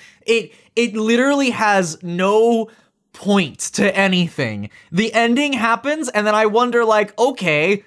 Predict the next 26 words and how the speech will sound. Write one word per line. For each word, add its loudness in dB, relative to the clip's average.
now 2
what? -2
Th-, -8
nothing, 0
it -8
feels 0
like 2
nothing 0
really 0
mattered -6
by 0
the -2
end -2
of -10
it, -8
and -4
everything -2
was, -2
it's -12
so 2
unnecessarily, 0
like, 2
you 2
know 2
that, 0
okay, -2